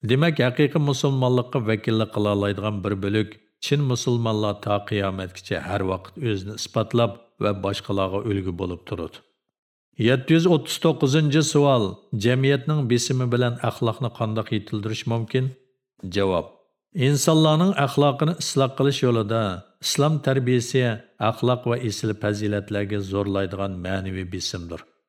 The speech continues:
Chunki har qanday bir jamiyatda shu jamiyat a'zolari bo'lgan shaxslarning qalbiga ta'sir ko'rsata oladigan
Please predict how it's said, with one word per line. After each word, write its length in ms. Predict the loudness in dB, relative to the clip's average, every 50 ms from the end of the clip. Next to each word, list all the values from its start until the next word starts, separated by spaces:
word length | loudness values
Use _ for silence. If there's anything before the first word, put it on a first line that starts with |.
| _ _ _ _ _ -2
Chunki 340 | 0 0 2 2 2 2 4
har 220 | 4 4 2 0
qanday 380 | 0 0 0 0 2 0 -2 -2
bir 160 | -2 -4 -4 -2
jamiyatda 580 | -2 0 0 0 0 0 -2 -2 -4 -4 -4 -4
shu 180 | -4 -2 -4 -4 -4
jamiyat 480 | -2 -2 -2 -2 -2 0 -2 -2 -4 -4
a'zolari 560 | -4 -4 -4 -2 -2 -2 -2 -2 -4 -6 -6
bo'lgan 320 | -4 -4 -4 -4 -4 -4 -6
shaxslarning 680 | -6 -6 -6 -6 -6 -8 -6 -4 -2 0 0 -2 -4 -6 -4
qalbiga 480 | -2 -2 0 0 0 0 0 0 -2 0
ta'sir 400 | 0 -2 -2 -2 -2 -2 -4 -2
ko'rsata 420 | 0 0 0 0 -2 -2 -2 0
oladigan 500 | 2 2 2 2 2 2 2 2 0 0